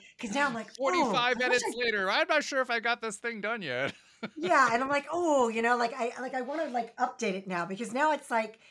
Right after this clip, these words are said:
Speaker 1: well, everything is, that I wrote about is still true and holds true
Speaker 2: Sure.
Speaker 1: today. There's just so much more. There's
Speaker 2: Yeah.
Speaker 1: so much more, you know?
Speaker 2: I, I think as an author, one of the things that you realize is that eventually you have to come to terms with it.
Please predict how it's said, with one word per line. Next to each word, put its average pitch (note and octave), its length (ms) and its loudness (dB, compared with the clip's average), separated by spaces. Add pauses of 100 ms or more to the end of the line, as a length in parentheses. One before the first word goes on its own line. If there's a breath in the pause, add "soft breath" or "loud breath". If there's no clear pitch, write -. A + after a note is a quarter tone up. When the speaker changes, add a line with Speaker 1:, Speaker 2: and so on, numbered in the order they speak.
(320 loud breath)
Speaker 1:
well, C4 240 4
everything C#4+ 400 -2
is, G3 160 -6 (320)
that G#3+ 100 -2
I G3+ 100 0
wrote G#3+ 220 -2
about G3 220 -2
is F#3 120 -10
still G3+ 360 -8 (160)
true F4 340 -4
and G#3 80 -8
holds G3+ 300 -8
true B3 180 -8
Speaker 2:
Sure. F#3+ 160 -12
Speaker 1:
today. G3+ 440 -4 (320 soft breath)
There's B3 260 -6
just C4+ 180 -6
so C#4 140 -2
much B3+ 240 -6
more. G#3 580 -6 (140)
There's A3+ 180 -6
Speaker 2:
Yeah. - 120 -4
Speaker 1:
so D#4+ 100 -4
much D4 260 -6
more, G#3+ 420 -2 (840)
you F#3 100 -12
know? F3+ 160 -14
Speaker 2:
I, B2+ 100 -10 (100)
I D#3+ 60 -8
think D3 160 -6
as B2+ 100 -6
an A#2+ 100 -8
author, B2+ 260 -4
one G#2+ 160 -12
of G2 160 -16
the F#2 100 -20
things G#2+ 280 -14
that F#2+ 120 -20
you E2+ 120 -18
realize E2 760 -12 (260)
is F2+ 300 -16
that E2 240 -10 (1120 soft breath)
eventually E3 400 -6
you C#3+ 60 -2
have - 80 -6
to - 60 -18
come B2 160 -14
to G#2 60 -14
terms G2 340 -16
with D2 100 -20
it. D2 100 -20